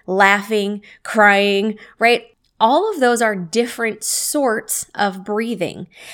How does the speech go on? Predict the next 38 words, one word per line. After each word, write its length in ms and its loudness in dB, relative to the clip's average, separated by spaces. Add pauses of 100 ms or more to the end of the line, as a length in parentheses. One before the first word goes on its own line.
(260)
And 380 0
what 340 2
you'll 220 4
notice 640 6
then, 260 4
if 120 -2
you 120 -4
think 380 -2
about 240 2
those 160 -4
types 320 -6
of 120 -8
breathing, 440 -4
is 200 -8
that 320 0 (460)
your 400 0
breath 640 2
is 260 2
connected 800 -4
to 180 -6
your 260 0
mental 440 -4
state. 480 -8 (420)
And 180 2
so 160 4
what 260 2
the 60 -2
scientists 640 -4
in 220 -4
this 180 -2
study 480 -4
were 220 -4
wondering 840 -4
is, 340 0 (320)
if 220 -2
my 240 0
mental 420 0
state, 600 -6